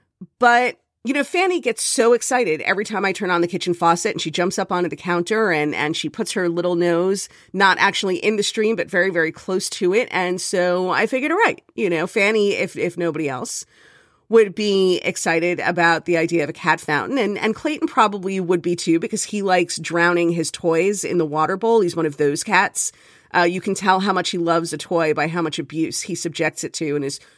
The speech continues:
two favorite things to do with his favorite toys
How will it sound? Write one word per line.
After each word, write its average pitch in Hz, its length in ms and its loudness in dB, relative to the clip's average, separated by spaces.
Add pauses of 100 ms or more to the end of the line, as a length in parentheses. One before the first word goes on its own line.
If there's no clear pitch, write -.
(100)
two 311 220 2
favorite 220 460 2
things 180 280 0
to 165 100 -8
do 156 440 2
with 175 180 -2
his 185 160 -8
favorite 170 320 -2
toys 170 580 -2